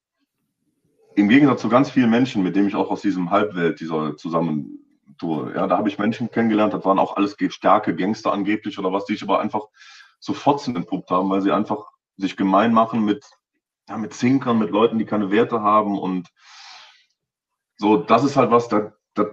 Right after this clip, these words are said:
dieses, diese, die, diese Grenze hab ich halt nie überschritten und deswegen hab ich vielleicht nicht das teure Auto gefahren wie die, aber wenn du, wenn du ein Mann bist mit einer Rolex am Arm und keine Werte hast, dann bist du einfach nur Fotze mit einer teuren Uhr und nichts anderes,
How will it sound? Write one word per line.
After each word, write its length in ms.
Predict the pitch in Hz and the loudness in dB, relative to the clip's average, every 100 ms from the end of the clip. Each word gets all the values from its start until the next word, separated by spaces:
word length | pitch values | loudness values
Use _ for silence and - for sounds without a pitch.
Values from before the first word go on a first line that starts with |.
| - | 0
dieses, 260 | 123 120 | 0 2
diese, 260 | 123 123 117 | 0 0 2
die, 120 | 117 | 0
diese 400 | 110 - 123 123 | -2 0 0 0
Grenze 280 | - 127 254 | 2 4 4
hab 80 | 247 | 2
ich 100 | 247 | 2
halt 120 | 233 | 2
nie 60 | |
überschritten 560 | 254 233 - 262 - 240 - | 2 0 -2 -2 0 -2 -2
und 100 | 113 | -4
deswegen 220 | 110 117 | 0 0
hab 80 | 117 | 0
ich 100 | 113 | 0
vielleicht 340 | 117 113 - | 0 0 2
nicht 300 | 127 147 - _ | 0 0 -2 _
das 140 | 95 - | -10 0
teure 220 | 110 101 | 4 6
Auto 260 | 131 147 | 4 2
gefahren 340 | 104 - 90 85 | 0 2 2 2
wie 80 | 85 | -2
die, 240 | 107 139 | 0 0
aber 240 | 98 98 | 0 0
wenn 120 | 104 110 | 0 0
du, 220 | 107 104 _ - - _ _ _ _ | 0 -4 _ -20 -20 _ _ _ _
wenn 160 | - 127 | -2 0
du 60 | 113 | 2
ein 100 | 110 | 4
Mann 240 | 139 170 | 4 2
bist 180 | 110 - | -2 -2
mit 100 | 101 | 0
einer 100 | 101 | 0
Rolex 360 | 131 151 - | 4 2 2
am 120 | 95 78 | -2 0
Arm 300 | 85 76 76 _ | 0 0 -6 _
und 120 | - 90 | -14 -4
keine 200 | 107 98 | -2 0
Werte 220 | 135 95 | 0 -2
hast, 140 | 85 | -4
dann 80 | 92 | -4
bist 140 | 101 | -4
du 60 | - | -4
einfach 180 | 104 104 | -4 -4
nur 120 | 104 | -4
Fotze 280 | - 107 107 | -4 -6 -4
mit 80 | 104 | -6
einer 80 | |
teuren 260 | 98 107 104 | -4 -2 -2
Uhr 200 | 80 73 _ _ _ _ _ _ | -4 -8 _ _ _ _ _ _
und 100 | 92 | -6
nichts 200 | 92 - | -6 -2
anderes, 420 | 92 85 - - | -4 -2 -6 -12